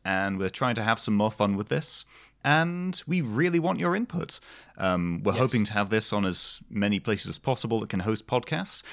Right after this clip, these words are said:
Speaker 1: And, um, hey, more importantly, if you're listening to this on YouTube as well, please like, comment, and subscribe, because we love getting
Speaker 2: Please
Speaker 1: feedback.
Speaker 2: engage with us. Please.
Speaker 1: Yeah.
Speaker 2: We need, we need to grow this thing.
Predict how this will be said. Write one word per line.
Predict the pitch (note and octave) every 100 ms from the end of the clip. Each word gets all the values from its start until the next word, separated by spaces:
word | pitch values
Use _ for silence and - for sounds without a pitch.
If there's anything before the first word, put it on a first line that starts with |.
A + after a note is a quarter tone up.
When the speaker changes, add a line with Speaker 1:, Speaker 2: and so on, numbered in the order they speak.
| -
Speaker 1:
And, | - D3+ F3 F3+ E3+
um, | F#3+ F#3+
hey, | E3 G#3+
more | E3 F#3+ A#3
importantly, | G#3+ G3+ G3+ G3 F#3+
if | D#3+ -
you're | F3 E3 D#3+ D3+ - - - -
listening | D3+ F#3 F3+ F3
to | D3+
this | D#3+ E3
on | - D#3 D3+
YouTube | D3 E3 E3 D3
as | C3+
well, | B2+ D#3
please | - D3 C#3
like, | A#2 B2 C3+ -
comment, | - B2+ A#2+ -
and | A2
subscribe, | G#2 - - G2 A#2 D3+
because | A2 A2+ G2+
we | F#2+
love | G2+ A2
getting | A#2 G2+ G2
Speaker 2:
Please | E3+ A#2
Speaker 1:
feedback. | B2+ B2
Speaker 2:
engage | A#2 B2+
with | A2+
us. | A2+ - - _ _ _ _ _
Please. | - C3+ C3+ C#3+
Speaker 1:
Yeah. | - - - -
Speaker 2:
We | C3+
need, | D3 C#3+
we | D3+
need | D#3
to | -
grow | B2+ C3+ C#3
this | C3 A#2 -
thing. | B2+ A#2